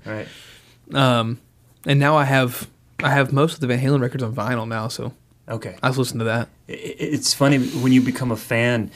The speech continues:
Speaker 1: you end up buying the same record of the same songs two, three, four times.
Speaker 2: Mm-hmm.
Speaker 1: It's like, "Oh, I had this on C D when I was a kid. Now I'm gonna order it again on iTunes. Ooh, now they have a vinyl reissue." So I've bought some records, like, three or four times. So that's probably
Speaker 2: I'm with you.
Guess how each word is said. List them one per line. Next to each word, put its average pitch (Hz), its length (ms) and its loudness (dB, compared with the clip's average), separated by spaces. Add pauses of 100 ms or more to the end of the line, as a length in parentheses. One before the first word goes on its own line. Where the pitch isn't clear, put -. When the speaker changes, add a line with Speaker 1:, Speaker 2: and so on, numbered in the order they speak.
(320)
Speaker 1:
you 120 140 -2
end 127 120 2
up - 200 0
buying 120 540 2 (840)
the 117 120 -2
same 131 340 6
record 123 300 2
of 113 60 0
the 104 60 -8
same 117 300 0
songs 110 640 -2 (160)
two, 127 300 0
three, 123 280 -4
four 120 320 -2
times. 110 640 -4
Speaker 2:
Mm-hmm. 156 380 8 (120)
Speaker 1:
It's - 200 -8
like, 113 180 2
"Oh, 139 80 2
I 131 80 -2
had 151 140 -2
this 131 180 0
on 110 120 0
C 135 220 2
D 127 100 4
when 110 120 -2
I 98 60 -6
was 95 140 -8
a 95 40 -12
kid. 135 320 -2
Now 110 140 2
I'm 127 60 2
gonna 127 120 2
order 117 280 2
it 90 60 -2
again 104 320 0
on 95 80 -2
iTunes. 104 480 -4 (380)
Ooh, 170 180 8
now 131 160 4
they 147 100 2
have 123 100 0
a 107 80 -4
vinyl 123 380 2
reissue." 110 560 0 (440)
So - 160 -2
I've 151 240 2
bought 127 360 4
some 110 240 -2
records, 110 380 -4
like, 95 140 -8
three 104 160 -4
or - 20 -4
four 117 200 -6
times. 95 300 -6
So - 100 0
that's 104 220 2
probably 95 640 2
Speaker 2:
I'm 147 120 4
with 139 180 4
you. 113 100 -8